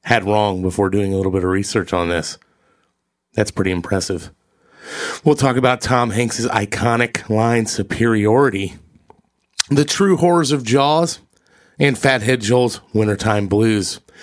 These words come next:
Go to our website, the it list podcast dot com. Links on there to all of our social media, Facebook, Instagram, Twitter.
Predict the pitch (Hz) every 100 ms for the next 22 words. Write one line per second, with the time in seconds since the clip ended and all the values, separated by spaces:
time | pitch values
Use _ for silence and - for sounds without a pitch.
0 | - - - - 190 185 165 160 - 160
1 | 120 127 131 127 - 120 117 113 113 107
2 | 117 104 - 127 127 123 127 120 127 120
3 | 113 110 113 107 101 120 104 110 135 170
4 | 165 160 131 - 143 139 123 - 135 120
5 | - 127 120 127 104 117 120 113 104 -
6 | 120 131 120 113